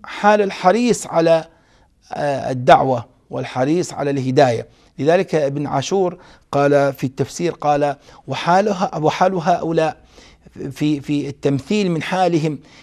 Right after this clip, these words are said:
حال القرب حال من يطلب الهداية، ولكنهم سبحان الله على هذا القرب وعلى هذا الحرص على الجلوس معك يا محمد عليه الصلاة والسلام إنما كانوا في ضلال مبين وكانوا في بعد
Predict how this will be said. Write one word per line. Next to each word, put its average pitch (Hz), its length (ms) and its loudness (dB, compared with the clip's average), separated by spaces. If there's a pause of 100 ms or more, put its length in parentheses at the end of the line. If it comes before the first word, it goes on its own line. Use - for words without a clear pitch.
حال 190 220 4
القرب 185 360 -2
حال 202 280 2
من 233 100 0
يطلب 226 280 0
الهداية، 208 520 6 (360)
ولكنهم 156 680 -2
سبحان 156 380 -8
الله 160 340 -4 (360)
على 208 180 4
هذا 196 460 4
القرب 165 420 -2
وعلى 165 260 4
هذا 175 400 2
الحرص 151 720 -2 (300)
على 165 300 2
الجلوس 160 460 -2
معك 170 340 -2
يا 165 100 0
محمد 151 400 -8
عليه 139 220 -2
الصلاة 135 240 -6
والسلام 147 400 -4 (420)
إنما 156 280 2
كانوا 147 360 2
في 139 180 -6
ضلال 139 540 -2 (260)
مبين 139 400 2
وكانوا 139 320 -2
في 135 140 -2
بعد 170 420 2